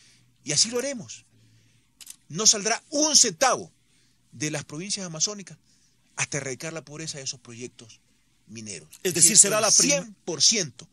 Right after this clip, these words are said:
Speaker 2: la primera
Speaker 1: de esas
Speaker 2: región
Speaker 1: regalías
Speaker 2: en salir de la
Speaker 1: de esa
Speaker 2: pobreza extrema será la Amazonía.
Speaker 1: Tiene que ser la Amazonía. Para eso tiene la bendición de los recursos naturales, renovables y no renovables.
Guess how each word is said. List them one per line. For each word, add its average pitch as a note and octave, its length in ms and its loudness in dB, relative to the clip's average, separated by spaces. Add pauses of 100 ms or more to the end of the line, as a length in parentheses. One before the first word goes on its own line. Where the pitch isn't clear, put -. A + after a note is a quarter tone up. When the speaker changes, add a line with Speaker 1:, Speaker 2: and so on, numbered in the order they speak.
Speaker 2:
la D3+ 220 -4
primera E3 320 -2
Speaker 1:
de - 80 2
esas G3+ 180 4
Speaker 2:
región - 160 0
Speaker 1:
regalías A#3+ 240 -2
Speaker 2:
en D#3+ 60 2
salir E3 440 2 (180)
de D#3 140 -6
la C#3+ 100 0
Speaker 1:
de D3+ 60 -2
esa D3 100 -2
Speaker 2:
pobreza F3+ 520 4
extrema F#3 480 2
será E3 180 2
la F#3 80 -4
Amazonía. A#3 300 2
Speaker 1:
Tiene A#3 180 -4
que D#3 140 -2
ser G3+ 240 2
la F#3 80 -4
Amazonía. D#3 520 -8
Para B2+ 220 -10
eso D3 200 -12
tiene C3 500 -14 (420)
la A2 160 -12
bendición A#2 500 -8
de C3+ 80 -12
los A#2 100 -14
recursos B2+ 360 -14
naturales, C#3+ 480 -8
renovables D3+ 540 -2
y A#3+ 40 -8
no G3+ 120 -6
renovables. G#3 540 0